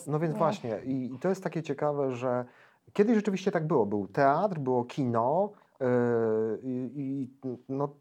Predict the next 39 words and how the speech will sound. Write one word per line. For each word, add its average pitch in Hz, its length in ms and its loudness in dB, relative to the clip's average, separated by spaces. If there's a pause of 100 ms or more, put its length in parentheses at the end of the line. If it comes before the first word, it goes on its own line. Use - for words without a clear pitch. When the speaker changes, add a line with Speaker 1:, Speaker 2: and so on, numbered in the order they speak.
Speaker 1:
to, 185 140 4
to 185 180 -4
było 160 160 2
takie 156 200 -2
obcowanie 147 440 0
jakoś 139 540 -2
z - 80 -20
kulturą, 131 520 -2
sztuką, 143 300 -6
no, 143 140 0 (140)
no 139 100 -2
były 139 180 2
jeszcze 135 260 0
książki, 123 500 -6
a 139 60 0
w - 60 -8
tej 143 140 -4
chwili 143 380 -6 (360)
odpalasz 160 400 4
sobie 143 300 0
internet 151 760 0
i 147 140 -6
w 127 40 -8
zasadzie 139 460 -2 (180)
tam 143 280 2
już 139 200 -2
masz 135 180 -2
pewną 127 340 0
przestrzeń, 127 680 -2
y, 120 300 -2 (340)
pewnej 135 260 0
sfery 131 560 0
rozrywki, 127 680 0
ale 269 180 2
też 247 140 -4
pewnych 190 360 0
poważnych 143 420 2
tematów. 104 680 -4
Y, 120 380 -4